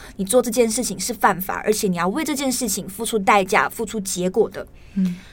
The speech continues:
Speaker 1: 反对派呢，他们持有的意见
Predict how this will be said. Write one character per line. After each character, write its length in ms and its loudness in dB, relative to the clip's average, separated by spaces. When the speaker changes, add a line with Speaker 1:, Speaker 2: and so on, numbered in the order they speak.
Speaker 1:
反 200 -2
对 220 -2
派 240 0
呢， 320 2
他 140 0
们 100 -2
持 240 0
有 100 6
的 120 0
意 120 -2
见 320 0